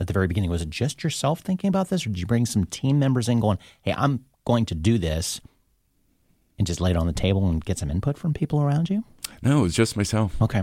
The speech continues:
Speaker 2: I just started,
Speaker 1: Okay.
Speaker 2: and, um, at the beginning, I kinda scripted things,
Speaker 1: Mm-hmm.
Speaker 2: and I would listen to them. And honestly, I have to say, I didn't listen to 'em that closely. I was like, "Oh, that's good enough. Let's just get it out."
Speaker 1: Mm.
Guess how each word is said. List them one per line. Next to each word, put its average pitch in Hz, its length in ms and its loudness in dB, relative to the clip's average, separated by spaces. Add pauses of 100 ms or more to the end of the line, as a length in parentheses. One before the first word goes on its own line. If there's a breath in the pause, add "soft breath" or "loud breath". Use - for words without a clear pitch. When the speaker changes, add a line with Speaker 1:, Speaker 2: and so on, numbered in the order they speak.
Speaker 2:
I 98 140 2
just 147 300 0
started, 113 420 4
Speaker 1:
Okay. 135 140 2 (960 soft breath)
Speaker 2:
and, 95 400 4 (180)
um, 90 540 -8
at 98 140 -4
the - 60 2
beginning, 147 600 4 (400)
I 92 80 0
kinda 110 260 0
scripted - 480 -2
things, 151 380 -8 (520 loud breath)
Speaker 1:
Mm-hmm. 80 300 -4 (240)
Speaker 2:
and 101 640 2
I 87 640 0
would 82 180 0
listen 110 340 2
to 107 220 -4
them. 107 420 -2 (540 soft breath)
And 107 100 6
honestly, 110 420 6
I 95 80 4
have 98 120 0
to 82 80 -2
say, 85 460 2 (240 loud breath)
I 143 60 4
didn't 151 180 8
listen 95 240 2
to 87 120 0
'em 87 80 4
that 80 180 0
closely. 82 420 -2
I 80 40 2
was 80 160 -2
like, 78 260 -2
"Oh, 117 140 0
that's 98 160 -2
good 82 140 0
enough. 73 240 -2
Let's 92 160 -2
just 90 160 -2
get 85 140 0
it 73 100 -2
out." 73 160 -2
Speaker 1:
Mm. 95 40 -8